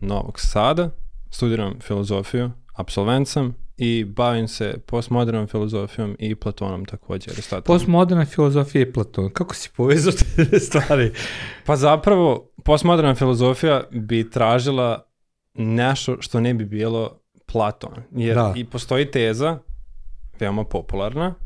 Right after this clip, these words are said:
Speaker 1: ne mogu se setim ko je to tačno rekao, ali da je cijela filozofija, istorija filozofija jedna serija footnota
Speaker 2: Mhm.
Speaker 1: Platonu.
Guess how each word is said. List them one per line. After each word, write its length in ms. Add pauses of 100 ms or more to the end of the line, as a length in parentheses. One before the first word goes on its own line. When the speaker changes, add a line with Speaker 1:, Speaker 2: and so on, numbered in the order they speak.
(560)
Speaker 1:
ne 100
mogu 120
se 100
setim 360
ko 200
je 80
to 160
tačno 380
rekao, 480
ali 280
da 120
je 60
cijela 340
filozofija, 560
istorija 260
filozofija 640
jedna 440 (520)
serija 440
footnota 720 (140)
Speaker 2:
Mhm. 260
Speaker 1:
Platonu. 440